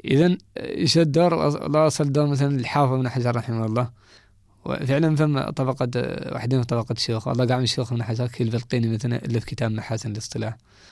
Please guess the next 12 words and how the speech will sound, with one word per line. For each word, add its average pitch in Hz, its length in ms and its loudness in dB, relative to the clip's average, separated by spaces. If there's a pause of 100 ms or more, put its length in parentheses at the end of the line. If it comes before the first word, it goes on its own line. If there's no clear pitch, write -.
(320)
وفما 113 320 -2
مثلًا 117 460 0 (560)
غيره 143 260 4
في 139 240 2
الطبقة 135 560 -2 (100)
إلا 151 420 0
هو 135 160 4
كتب 127 240 -4
مثلًا 123 340 2
في 110 80 -2
هذا 120 100 0
الموضوع. 117 440 -4